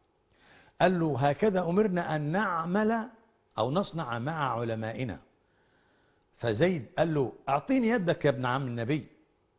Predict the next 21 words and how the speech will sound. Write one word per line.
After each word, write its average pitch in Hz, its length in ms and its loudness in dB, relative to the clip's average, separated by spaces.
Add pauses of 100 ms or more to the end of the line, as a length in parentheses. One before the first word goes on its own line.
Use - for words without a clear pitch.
(280)
فبيعطيه 165 480 0 (100)
يده، 226 280 2 (400)
فراح 104 260 -6
مقبلها. 92 680 -6 (1500)
قال 175 180 -2
له: 165 120 0
"ليه 190 260 4
كده؟ 190 400 -2 (640)
تقبل 185 440 2
يدي 190 320 6
ليه؟" 208 360 6 (680)
قال 139 180 0
له: 131 260 4
"هكذا 208 520 8
أمرنا 208 560 4
أن 208 40 4
نصنع 233 680 0 (540)
مع 123 360 -2 (260)
آل 127 180 0
بيت 147 360 -4
نبينا". 101 720 -4